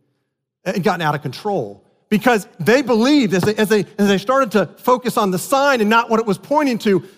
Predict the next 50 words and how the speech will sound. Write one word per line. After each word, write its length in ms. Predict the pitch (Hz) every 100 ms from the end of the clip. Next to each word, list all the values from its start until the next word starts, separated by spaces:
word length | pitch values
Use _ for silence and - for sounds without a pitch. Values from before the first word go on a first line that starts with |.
| -
they 100 | 220
realized, 380 | 214 262 240 190
"Wow, 180 | 254 262
we 80 |
gotta 160 | 247 233
get 140 | 214
more 240 | 226 254 254
and 100 | 226
more 460 | 269 330 285 160 - _ _ _ _ -
to 100 | 214
continue 580 | - 208 - 294 320
to 80 | 277
purify 480 | - 285 311 285 247
ourselves 420 | 233 240 233 208
and 160 | 202 -
cleanse 300 | 277 311 285
ourselves." 500 | 240 - 220 196 170
And, 140 | 180 - _ _ _
and 120 | 196 185
so 100 | 214
you 200 | 208 190
read 260 | 226 269
in 80 | 190
Mark 300 | 185 208 208
seven, 420 | - 196 208 170
one 160 | 175 185
through 140 | 180
four, 320 | 143 214 240
just 360 | 160 220 202 - _ _ _ _ _ _ _
they, 140 | 180 170 -
they, 140 | 175 165 -
they, 160 | 175 165
they 220 | 147 160
washed 320 | 160 175 170
their 100 | 175
hands 420 | 151 170 190 156 127
before 260 | 131 147
they 120 | 139 139
ate 240 | 185 165
when 100 | 147
they 80 | 147
were 60 | 151
in 60 |
the 60 | 143
marketplace. 840 | 147 175 175 - 147 123 - - _ _ _ -
They 80 | 147
washed 340 | 143 151 143
their 100 | 143
hands. 400 | 139 185 185 151
They, 140 | 156